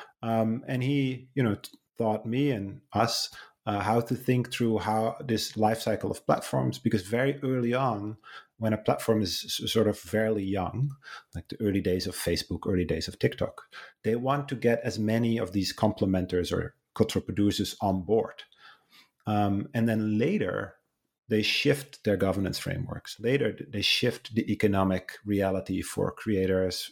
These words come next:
for game developers, et cetera. And they are underlying, we, we always w-, are so nervous about, "Ooh, is this a universal logic? Uh, are we too economically deterministic?" And, and that's a good reflex to have for us. Like, are, but there are,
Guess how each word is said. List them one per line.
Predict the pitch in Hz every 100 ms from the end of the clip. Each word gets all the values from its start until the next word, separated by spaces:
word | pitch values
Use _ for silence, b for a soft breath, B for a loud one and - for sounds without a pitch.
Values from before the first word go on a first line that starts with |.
| -
for | - 92 85 -
game | 98 101
developers, | 95 95 90 - -
et | -
cetera. | - - - - B B B B B 123
And | 120
they | 127 135
are | - 226 131 -
underlying, | 131 135 120 113 110 110 101 98 92 _ B B -
we, | 131
we | 135
always | 156 180 143
w-, | 135 123 -
are | 117
so | 110 - 127 131 127
nervous | 110 117 104 95
about, | 101 98 -
"Ooh, | 127 107
is | -
this | 120
a | 113
universal | 107 107 92 101 107 127
logic? | 113 113 120 131 - - -
Uh, | 127 95 95 95
are | 107 104
we | 107
too | - 117 113
economically | - 104 101 104 110 98
deterministic?" | 95 - 104 98 92 98 - 180 185 - B B -
And, | 113 113
and | 113
that's | 110 -
a | 98
good | - 104 -
reflex | 120 98 - 101 -
to | -
have | - 90
for | - 113
us. | 127 139
Like, | 92 - -
are, | - - B B -
but | 113 -
there | 151
are, | 156 170 165